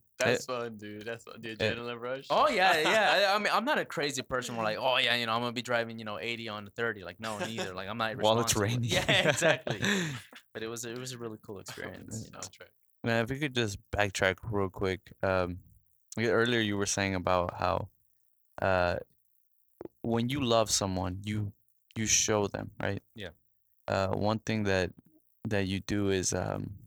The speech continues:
Speaker 2: and you do this a lot with me and with the guys, you always check up on us. And you, sometimes you,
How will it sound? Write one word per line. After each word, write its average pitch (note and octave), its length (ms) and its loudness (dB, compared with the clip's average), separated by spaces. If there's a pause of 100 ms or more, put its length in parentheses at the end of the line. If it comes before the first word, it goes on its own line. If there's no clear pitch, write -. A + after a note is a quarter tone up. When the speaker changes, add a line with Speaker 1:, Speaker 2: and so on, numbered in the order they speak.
(160)
Speaker 2:
and G#2 80 0
you G#2+ 60 0
do A2 100 -2
this G#2+ 200 2
a G2 40 2
lot F2+ 220 4
with F2+ 220 -4
me G2 180 0
and F#2 80 0
with F#2 120 -4
the - 80 -8
guys, F#2 460 0
you G2 180 0
always F#2+ 420 0
check - 280 0
up G#2 180 -2
on F#2 180 -2
us. - 160 -6
And G2+ 140 -2
you, F#2+ 60 -4
sometimes A2+ 400 -2
you, G2+ 200 2